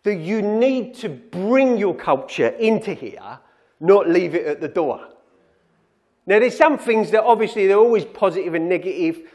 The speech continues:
about the culture, but you bring your culture when you, when you come through,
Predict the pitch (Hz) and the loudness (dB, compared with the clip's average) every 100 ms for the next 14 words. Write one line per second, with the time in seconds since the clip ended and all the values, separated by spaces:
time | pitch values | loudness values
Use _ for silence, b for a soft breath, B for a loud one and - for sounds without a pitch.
0 | B 151 - 196 208 160 - 147 110 - | B -12 0 2 2 -2 -8 -6 -6 -8
1 | - 185 185 269 240 - 175 220 240 269 | -4 -4 0 0 0 -4 -6 2 2 2
2 | 262 233 226 220 220 208 - - 101 87 | 0 0 -2 -2 -6 -6 -8 -16 -16 -16
3 | b b b b - 190 196 208 196 208 | b b b b -10 2 2 2 0 0
4 | 208 208 - 202 190 - 185 180 117 | 0 -2 -4 -6 -6 -12 -10 -8 -8